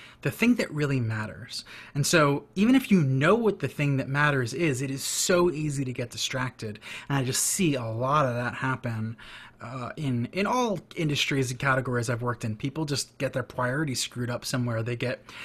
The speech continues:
glamored with, you know, fame and, um, notoriety and all those things. And I mean, even when you're hearing somebody like me on a podcast, like, that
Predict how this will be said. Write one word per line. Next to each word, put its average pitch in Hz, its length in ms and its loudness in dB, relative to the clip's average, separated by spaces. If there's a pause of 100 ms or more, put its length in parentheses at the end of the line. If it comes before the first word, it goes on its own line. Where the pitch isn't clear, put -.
(420)
glamored 135 640 4
with, - 380 0 (260)
you 147 140 0
know, 117 240 2
fame 139 960 0
and, 113 340 -2 (140)
um, 117 500 -4
notoriety 135 920 4
and 113 260 -2 (360)
all 147 120 4
those 143 240 0
things. 156 360 2
And 127 280 2 (360)
I 147 60 -4
mean, 147 200 0
even 175 280 4
when 202 100 6
you're 202 120 4
hearing 185 320 2
somebody 165 340 0
like 156 260 -2
me 147 200 2
on 147 120 2
a 123 60 0
podcast, 135 640 -4
like, 123 320 -4 (1400)
that 151 320 4